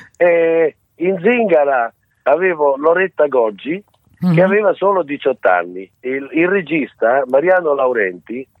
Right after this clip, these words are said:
Speaker 1: per prendere in giro, dovevamo baciarci su uno scoglio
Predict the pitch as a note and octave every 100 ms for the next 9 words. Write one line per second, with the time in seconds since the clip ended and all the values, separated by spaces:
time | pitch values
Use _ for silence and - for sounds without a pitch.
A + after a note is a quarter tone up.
0 | A#2 A2+ D3+ D3+ F#3 G3+ F3 C#3+ C#3 C3
1 | D3 A2 A2 B2+ _ _ - D#3+ F#3 C3+
2 | B2 C3+ G3 - D3+ D3 C#3 - D3+ D#3
3 | _ _ _ - D3+ F3 F#3 - D3 C3+
4 | C3 C3+ C3+